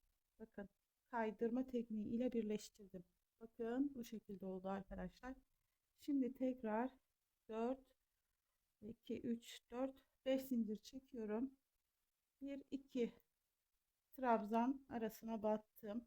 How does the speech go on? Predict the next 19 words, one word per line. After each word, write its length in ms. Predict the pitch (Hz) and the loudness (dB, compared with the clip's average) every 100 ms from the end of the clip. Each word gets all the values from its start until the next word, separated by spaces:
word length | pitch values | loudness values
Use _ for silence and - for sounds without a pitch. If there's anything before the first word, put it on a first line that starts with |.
| - | -6
ve 80 | 262 | -6
iki 280 | 269 - - | -6 -10 -10
kere 280 | 226 208 | -4 0
de 60 | 226 | 2
geçiriyorum. 580 | 214 208 - 208 185 190 _ | 2 0 -6 -10 -8 -10 _
Tekrar 460 | 277 262 240 220 233 _ | -4 -4 0 0 0 _
iki 180 | - - | -20 -6
zincirimi 500 | 233 247 247 247 247 | -2 -2 0 0 -2
çekiyorum. 600 | 269 254 - 226 226 262 262 _ _ _ _ _ | -2 -8 -8 -6 -2 -2 -4 _ _ _ _ _
Bir, 140 | 269 269 | -6 -4
iki 460 | 247 - 240 190 _ _ _ | -6 -10 -10 -10 _ _ _
trabzan 540 | 240 214 208 220 247 - | 0 2 2 2 0 -2
arasına 560 | 214 214 - 208 233 | -4 -6 -8 -6 -4
batıyorum. 580 | 220 - - 202 202 254 - _ _ _ _ _ _ _ _ _ _ _ | -4 -8 -10 -6 -4 -4 -6 _ _ _ _ _ _ _ _ _ _ _
Bakın 520 | 233 - 220 247 262 - _ _ _ _ _ _ _ _ _ - | -12 -4 0 0 -2 -12 _ _ _ _ _ _ _ _ _ -2
bir, 380 | 262 269 269 - _ | 2 2 0 -14 _
iki 220 | 262 - | -8 0
zincir 340 | 240 240 202 196 | 4 4 4 0
çektim. 680 | - 262 254 _ 226 233 | -4 -10 -10 _ -8 -6